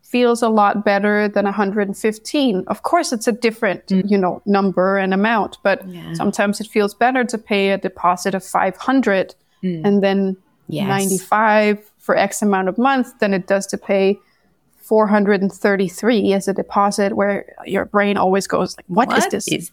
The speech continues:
Speaker 2: that?
Speaker 1: three doing?"
Speaker 2: Yes.
Speaker 1: And then you're paying, like, a hundred and fifteen or something a month. So
Speaker 2: Okay.
Speaker 1: this is a thing you can play around with. I do have, like, a teeny tiny mini course called Numbers That Sell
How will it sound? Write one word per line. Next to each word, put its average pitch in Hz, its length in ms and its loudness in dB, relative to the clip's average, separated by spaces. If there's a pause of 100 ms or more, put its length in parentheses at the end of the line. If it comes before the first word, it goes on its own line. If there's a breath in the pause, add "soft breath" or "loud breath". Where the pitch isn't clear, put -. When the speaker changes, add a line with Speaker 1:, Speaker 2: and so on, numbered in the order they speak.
(140)
Speaker 2:
that? 220 120 0
Speaker 1:
three 262 260 0
doing?" 202 440 0
Speaker 2:
Yes. 170 420 -2
Speaker 1:
And 233 200 4
then 233 160 4
you're 226 140 4
paying, 226 280 2
like, 202 180 2
a 196 60 2
hundred 208 400 2
and 190 100 -2
fifteen 208 520 -2
or 185 60 -4
something - 400 -6
a - 40 -6
month. 180 280 -4
So 208 340 0
Speaker 2:
Okay. 196 160 -4
Speaker 1:
this 247 160 0
is 285 160 -2
a 285 80 0
thing 302 320 0
you 269 80 -2
can 247 140 -6
play 240 220 -2
around 240 280 0
with. 190 180 0
I 220 120 2
do 294 200 2
have, 226 320 4
like, 220 240 2
a 214 80 0
teeny 277 320 2
tiny 220 380 0
mini 214 240 2
course 196 400 0
called 196 300 0
Numbers 196 380 0
That 202 180 -6
Sell 185 480 -2